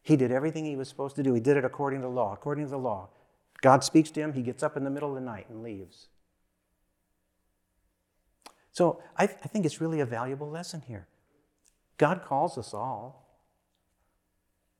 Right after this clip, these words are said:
And we can decide, do I want to take the risk of doing what God's called me to do? Do I want to take the risk of being who God's called me to be? And I think all of us want to answer, absolutely.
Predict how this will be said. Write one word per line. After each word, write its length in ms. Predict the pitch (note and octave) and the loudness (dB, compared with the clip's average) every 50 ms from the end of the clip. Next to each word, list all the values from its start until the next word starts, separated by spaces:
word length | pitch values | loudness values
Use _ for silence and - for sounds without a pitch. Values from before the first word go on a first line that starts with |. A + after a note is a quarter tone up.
| _ _ _ _ _ _ _ - | _ _ _ _ _ _ _ -4
And 160 | C#3+ C#3+ C#3 | -2 0 2
we 120 | C#3+ E3 E3+ | 2 2 2
can 160 | F3+ F#3 E3 | 2 0 0
decide, 640 | B2+ A2+ - - C3+ C3 C3 B2 A#2 A#2 A2 A2 - _ _ _ _ _ _ - | 0 -2 -4 -4 -4 -4 -4 -4 -4 -4 -6 -10 -14 _ _ _ _ _ _ -4
do 100 | G3+ G3 | 0 2
I 60 | F3+ | 2
want 160 | E3 D3+ D3+ C#3+ | 2 2 0 -2
to 40 | |
take 240 | B2+ - C#3 C3+ C3+ | -4 -4 -6 -8 -6
the 80 | - A2+ | -8 -10
risk 400 | G#2 A2 B2 C3 C3 - - - - _ _ _ _ _ _ _ _ _ - | -6 -4 -4 -4 -4 -6 -12 -14 -18 _ _ _ _ _ _ _ _ _ -6
of 180 | A#2+ G#2 G#2 | -4 -4 -2
doing 260 | G2+ B2 B2 A#2+ B2 | 0 -2 -2 -2 -4
what 160 | A#2 A2+ A2+ - | -6 -8 -8 -8
God's 280 | A2+ A2 A#2 A2 G#2+ | -8 -8 -8 -10 -12
called 360 | - - - A#2 A2+ A2 A#2 | -16 -12 -10 -8 -8 -8 -10
me 100 | A2+ A2 | -12 -12
to 100 | G#2+ A2 | -10 -10
do? 280 | G#2 - A#2 A#2+ B2+ B2 | -10 -8 -8 -8 -6 -6
Do 100 | B2 C3 | -4 -4
I 80 | C3 C#3 | -4 -2
want 160 | D#3 E3 E3 | -2 -2 -2
to 40 | D3+ | -4
take 200 | - D3+ C#3+ - | -4 -8 -6 -6
the 80 | C#3+ | -4
risk 220 | B2+ C#3+ C3+ - - | -4 -4 -4 -6 -8
of 140 | A#2 G#2+ | -10 -8
being 240 | A2+ B2 B2 B2+ C3 B2 | -6 -8 -8 -8 -8 -10
who 100 | A#2 A2 | -12 -12
God's 320 | A2+ A#2 G#2+ G#2+ G#2 G2+ | -12 -10 -10 -10 -12 -14
called 320 | - - - A2 A2 A2 | -14 -12 -10 -10 -10 -10
me 80 | A2 A2 | -12 -14
to 80 | G#2 G#2+ | -14 -16
be? 380 | A2+ - A2+ A#2 A#2 A#2+ B2+ - _ _ _ _ _ _ _ _ | -16 -14 -14 -12 -12 -14 -16 -18 _ _ _ _ _ _ _ _
And 100 | - F3+ | -6 -4
I 100 | F#3 G3+ | -4 -4
think 280 | G3 - D#3+ D3 C3 - | -6 -6 -6 -6 -6 -4
all 240 | - C3 C#3+ D3 D3 | -4 -4 -4 -4 -4
of 80 | B2 | -8
us 180 | G#2+ G#2+ - - | -10 -12 -12 -12
want 160 | A2 A#2 A2+ | -12 -12 -12
to 60 | A2+ | -12
answer, 400 | G#2 A#2 A#2+ A#2+ A#2+ - - G2 B2 | -14 -14 -16 -14 -14 -14 -14 -14 -14
absolutely. 720 | B2+ C3 C3 - - - B2 B2 C3+ C#3+ - G2 F#2 E2 | -14 -14 -14 -16 -16 -16 -14 -12 -12 -12 -12 -14 -16 -18